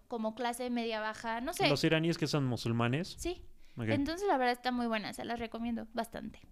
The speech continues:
Speaker 2: Digo, no todos los iraníes son musulmanes, pero, o sea, nada más para entender como ese acercamiento a qué tipo de cultura. Pues
Speaker 1: Bueno, sí,
Speaker 2: interesante.
Speaker 1: sí, sí, sí,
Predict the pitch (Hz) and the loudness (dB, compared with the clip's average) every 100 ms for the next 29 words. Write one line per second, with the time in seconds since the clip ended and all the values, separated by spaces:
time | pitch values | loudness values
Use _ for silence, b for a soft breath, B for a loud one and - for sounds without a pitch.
0 | - - - 123 123 131 131 107 107 101 | -10 -4 0 2 2 0 -2 -2 -4 -6
1 | 104 113 104 98 98 101 95 90 - 95 | -6 -6 -8 -6 -6 -6 -8 -10 -10 -8
2 | 90 - b b b b - 117 123 127 | -10 -14 b b b b -4 0 2 2
3 | - 123 110 104 107 113 113 101 113 104 | 2 0 0 -2 -4 -4 -4 -4 -4 -4
4 | 113 - 107 110 107 110 113 98 - 110 | -4 -4 -2 -2 -2 0 0 0 -2 -4
5 | 113 110 104 98 110 98 - - - - | -2 -4 -4 -6 -4 -4 -8 -20 -20 0
6 | 262 277 233 330 311 214 104 320 277 254 | 4 4 4 4 4 2 0 0 -2 -4
7 | 262 214 | -6 -6